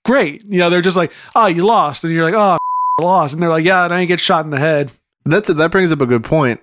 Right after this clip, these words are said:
Speaker 2: And like I said, there, I've seen so many, like, I love nine nine nine on the D S. Please, if you enjoyed Squid Game, go play, go play that. It's also on P S four and I think it's on P C, you know.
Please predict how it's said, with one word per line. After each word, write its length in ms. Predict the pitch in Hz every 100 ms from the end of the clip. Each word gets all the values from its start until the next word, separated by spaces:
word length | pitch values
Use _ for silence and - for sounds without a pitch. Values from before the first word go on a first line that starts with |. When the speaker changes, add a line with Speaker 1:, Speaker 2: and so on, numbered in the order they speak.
| -
Speaker 2:
And 180 | 120 -
like 160 | 127 120
I 60 |
said, 220 | 117 135
there, 220 | 110 110 -
I've 140 | 113
seen 220 | - 135
so 340 | 117 - 127 131
many, 300 | 127 117 107
like, 260 | 98 - _ _ _ _
I 140 | 120
love 680 | 131 120 123 113 95 - - _ _ _ _ _ -
nine 220 | 104 107
nine 200 | 104 101
nine 300 | 95 92 90
on 100 | 92
the 60 |
D 180 | 92 92
S. 220 | 87 - - _ _ _
Please, 420 | - 127 127 98
if 120 | 104 104
you 100 | 101
enjoyed 280 | 101 98
Squid 240 | 92 104 95
Game, 180 | 95 92
go 120 | 92
play, 280 | - 101 -
go 180 | -
play 180 | 107 113
that. 180 | 104 101
It's 120 | 98
also 200 | 107 101 104
on 260 | 95 95 _ _ _ _ _ - - - - - _
P 100 | -
S 120 | 107
four 380 | - 101 101 98
and 300 | 92 90 90 85 _
I 40 |
think 120 | - 113
it's 100 | 98
on 100 | 87
P 120 | 95
C, 220 | 87 92
you 220 | 92 90 - -
know. 240 | - 92